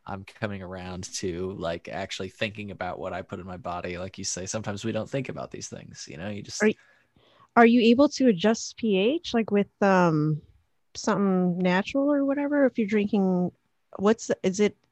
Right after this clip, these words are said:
Speaker 2: you're at five then if you're drinking it? The
Speaker 1: I,
Speaker 2: R O water?
Speaker 1: honestly, when I drink, when I drink water, I, I do not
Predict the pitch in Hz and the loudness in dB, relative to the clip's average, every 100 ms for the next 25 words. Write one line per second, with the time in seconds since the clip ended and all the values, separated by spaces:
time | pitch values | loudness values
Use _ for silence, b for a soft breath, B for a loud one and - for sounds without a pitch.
0 | _ 185 202 143 - 175 208 226 269 269 | _ 2 2 2 2 2 2 4 4 4
1 | 262 208 240 233 285 302 320 - _ _ | 2 0 2 4 4 2 0 -6 _ _
2 | _ _ _ _ _ _ - 190 185 180 | _ _ _ _ _ _ 2 4 6 6
3 | 170 180 185 202 - 131 - 143 143 123 | 6 6 8 8 8 4 4 4 4 4
4 | 117 123 107 107 113 - - 104 104 110 | 4 4 2 0 -2 -6 -12 -10 -10 -8
5 | 104 104 - 104 107 107 110 - 82 104 | -6 -6 -2 0 0 -2 -4 -4 -8 -8
6 | 92 71 98 95 92 92 - | -4 -4 -4 -4 -6 -8 -10